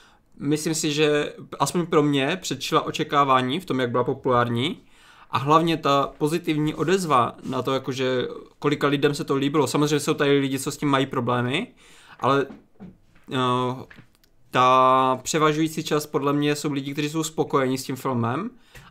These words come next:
A to i přesto, že to je jenom půlka příběhu a tady v podstatě jako jsme nedostali až zas tak nic extra, jako co se týče toho zakončení toho samotného nějakých jako příběhových oblouků nebo tak.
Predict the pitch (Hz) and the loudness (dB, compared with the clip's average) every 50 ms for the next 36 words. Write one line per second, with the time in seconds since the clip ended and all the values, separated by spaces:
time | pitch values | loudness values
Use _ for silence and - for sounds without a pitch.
0 | _ _ - 127 135 - 185 185 185 180 - - 175 - - - 151 139 151 185 | _ _ -4 -2 0 0 0 0 0 -2 -2 -2 -2 -2 0 0 2 2 2 2
1 | 196 - - 143 135 131 117 165 147 151 156 151 156 160 151 156 156 147 - - | 0 -4 -8 -12 -10 -2 2 4 4 4 4 2 2 0 0 2 0 -2 -2 -2
2 | - 139 143 147 143 139 143 151 160 - 143 - - 143 147 147 147 - 151 147 | -2 0 2 2 2 2 2 0 0 -2 -2 -2 0 2 2 2 0 -2 -4 -4
3 | - 143 - - 147 143 143 139 - 151 147 147 - 156 151 151 147 151 147 151 | -4 -4 -2 0 0 0 0 0 0 -2 -2 -2 -2 -2 0 0 2 0 0 0
4 | - 151 139 147 143 - 139 135 131 143 143 143 - - 143 139 - - - - | 0 0 0 0 0 0 -2 -2 -2 -2 -4 -4 -2 -2 -2 -2 -2 -4 -12 -20
5 | - - - _ _ _ - 139 139 - - - 139 131 - - - - - - | -20 -20 -20 _ _ _ -4 -4 -4 -4 -6 -6 -6 -6 -4 -6 -8 -8 -8 -8
6 | 113 - _ _ _ _ - - - 143 135 139 - 143 120 - 135 123 - 143 | -8 -12 _ _ _ _ -14 -8 -6 -6 -6 -4 -4 -6 -4 -4 -6 -4 -4 -4
7 | 120 - 131 131 131 120 135 131 131 135 123 - 139 131 127 123 - 127 127 131 | -4 -4 -4 -4 -4 -4 -4 -4 -4 -4 -6 -4 -4 -4 -4 -4 -4 -4 -4 -4
8 | 127 120 - 135 131 127 - 135 127 127 127 131 131 131 127 - 135 120 127 131 | -4 -4 -4 -6 -6 -6 -6 -6 -6 -4 -4 -4 -6 -6 -8 -10 -12 -12 -10 -10
9 | 123 - 135 127 123 123 123 - - _ _ _ - - 131 131 131 131 131 135 | -8 -4 -2 -2 -2 -2 -4 -10 -20 _ _ _ -6 -2 0 0 2 2 0 -2
10 | 127 - - 131 127 131 127 131 131 - 135 123 127 120 120 123 117 123 113 113 | -2 -4 -4 -2 0 0 0 0 -2 -2 -2 -2 0 0 0 0 2 2 0 0
11 | - - - | -2 -6 -14